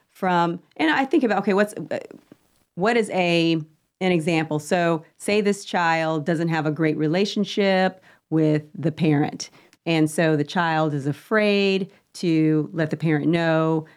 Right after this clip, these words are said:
that this is what's going on. Okay, right? Okay,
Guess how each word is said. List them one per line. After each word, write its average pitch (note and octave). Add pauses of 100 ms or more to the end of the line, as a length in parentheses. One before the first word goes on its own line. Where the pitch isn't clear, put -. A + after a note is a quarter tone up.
(120)
that D3+
this D3+
is D3+
what's C#3+
going D3+
on. D3
Okay, - (200)
right? D3+ (840)
Okay, G#3